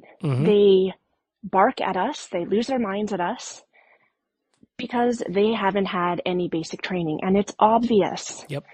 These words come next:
Speaker 2: And yet their owners look at us like we are the bad guys because we have this giant dog that is doing nothing wrong.
Speaker 1: Yeah, he's just being a dog.
Speaker 2: Um, so anyways, that's my pet peeve.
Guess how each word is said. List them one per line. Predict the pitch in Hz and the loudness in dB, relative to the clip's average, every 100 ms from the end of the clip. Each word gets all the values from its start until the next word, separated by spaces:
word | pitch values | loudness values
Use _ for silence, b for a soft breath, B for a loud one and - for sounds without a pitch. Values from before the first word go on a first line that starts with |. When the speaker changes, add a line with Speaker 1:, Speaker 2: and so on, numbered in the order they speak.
| B B B - | B B B -4
Speaker 2:
And | 190 190 190 190 185 185 196 _ _ _ - | 0 2 4 4 6 4 0 _ _ _ 4
yet | 202 196 - | 6 6 4
their | 185 202 214 | 4 6 6
owners | 208 220 175 180 | 6 4 2 -2
look | 190 185 | -2 -2
at | 196 | -2
us | - 196 175 - - _ - | 0 -2 -4 -12 -18 _ -10
like | 170 160 - _ _ _ _ _ _ - | -10 -10 -18 _ _ _ _ _ _ -10
we | 165 175 220 175 | -4 0 2 2
are | 170 175 | -2 -6
the | |
bad | 165 185 196 | -4 -4 -4
guys | 147 151 170 175 | -6 -6 -6 -8
because | - 175 185 170 170 156 | -8 -6 -2 0 -2 0
we | 175 190 | 2 4
have | 175 170 160 | 2 -2 0
this | 175 170 | -2 -2
giant | 170 170 175 175 175 | -6 -4 -2 -2 -2
dog | 175 175 170 170 202 | 2 4 4 2 2
that | 220 | 2
is | 247 247 | 2 -2
doing | 254 277 269 | -2 0 0
nothing | 262 240 254 240 | 0 0 0 2
wrong. | 240 240 180 - - 180 | 2 2 -2 -6 -12 -4
Speaker 1:
Yeah, | 214 | -2
he's | 156 | 0
just | 151 147 | -2 0
being | 175 | 2
a | 190 | 6
dog. | 190 190 | 6 4
Speaker 2:
Um, | 190 208 | 0 -2
so | - 214 | -2 2
anyways, | 196 160 156 - - | 2 2 0 -4 4
that's | 208 - | 4 4
my | 185 | -2
pet | - - | -2 -8
peeve. | - - | -6 -6